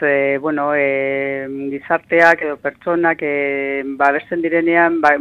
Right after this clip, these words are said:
batez ere pentsatzen dute, e, haurdunaldian, ez da? E, giba oso urruti ikusten da, eta sexu transmisiozko infekzioak, e, ba, baita, ez da, aspaldiko kontuak dira,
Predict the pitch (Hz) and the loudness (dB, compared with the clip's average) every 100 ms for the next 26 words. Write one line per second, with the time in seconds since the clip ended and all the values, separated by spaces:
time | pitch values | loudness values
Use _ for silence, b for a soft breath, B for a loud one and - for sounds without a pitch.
0 | 143 143 151 156 165 170 165 170 156 165 | 0 -2 -4 -6 -4 -4 -4 -6 -6 -4
1 | 160 156 170 170 165 147 131 127 127 127 | -4 -4 0 2 2 0 -2 -4 -4 -4
2 | - 156 147 156 143 127 131 131 127 127 | 0 0 2 0 0 -2 -4 -4 -4 -8
3 | - 143 151 B B B B 147 143 131 | -6 -6 -6 B B B B -2 -2 -2
4 | 156 156 151 147 147 - 147 143 147 151 | 2 6 6 6 0 -4 -2 0 -2 -4
5 | 147 151 - 151 147 160 170 175 170 160 | -6 -8 -8 -6 -2 2 2 2 0 0
6 | 135 135 - 151 156 147 - 156 - 147 | 2 0 -2 -10 -8 -10 -8 -8 -8 -10
7 | - 156 151 147 151 - 147 147 156 - | -2 0 0 -4 -8 -6 -2 0 0 -2
8 | 143 135 135 131 127 127 135 139 147 139 | -6 -4 -4 -6 -8 -4 0 2 2 0
9 | 131 131 - 156 151 - 143 143 156 151 | -6 -6 -4 -6 -4 -2 -2 -2 -4 -4
10 | 139 143 135 131 135 | -6 -4 -4 -4 0